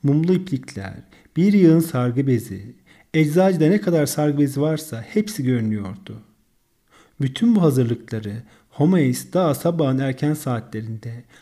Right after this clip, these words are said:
halka hayran etmek için olduğu kadar kendi kendini de aldatmak için düzenlemişti. Charles deriyi deldi.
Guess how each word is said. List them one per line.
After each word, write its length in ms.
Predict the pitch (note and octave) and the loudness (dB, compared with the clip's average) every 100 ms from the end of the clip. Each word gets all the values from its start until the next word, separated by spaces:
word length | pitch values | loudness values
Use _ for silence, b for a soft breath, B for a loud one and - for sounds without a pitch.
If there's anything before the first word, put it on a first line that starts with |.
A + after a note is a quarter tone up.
| b | b
halka 520 | - C#3+ D#3 D#3+ F3+ | -10 -2 -2 0 -2
hayran 320 | D#3 D3+ E3+ E3+ | 0 2 2 2
etmek 340 | D3 D#3+ E3 | 0 -2 -2
için 180 | E3 C3+ | -4 -8
olduğu 460 | C#3 C3 B2 D3+ | -4 -2 0 -2
kadar 400 | F#3 A2+ - - - b b b | -2 -6 -8 -14 -18 b b b
kendi 380 | - C#3+ F#3+ G3+ | -4 0 0 0
kendini 360 | E3+ D3 E3+ | 0 0 2
de 60 | D3 | 0
aldatmak 460 | C3 B2+ C3+ D#3+ D3 | 0 -2 -4 -4 -2
için 200 | D3 B2+ | -2 -2
düzenlemişti. 800 | A#2 G#2+ G#2 G#2 - - - - _ _ _ _ b b b | -2 -2 -2 -4 -8 -14 -18 -18 _ _ _ _ b b b
Charles 640 | - G#3 G#3 C3+ - - - _ _ _ - | -4 -2 0 -2 -6 -14 -18 _ _ _ 0
deriyi 360 | D3+ C3+ C3 B2 | 2 4 2 0
deldi. 500 | G#2+ G2 G#2 - | -4 -6 -10 -16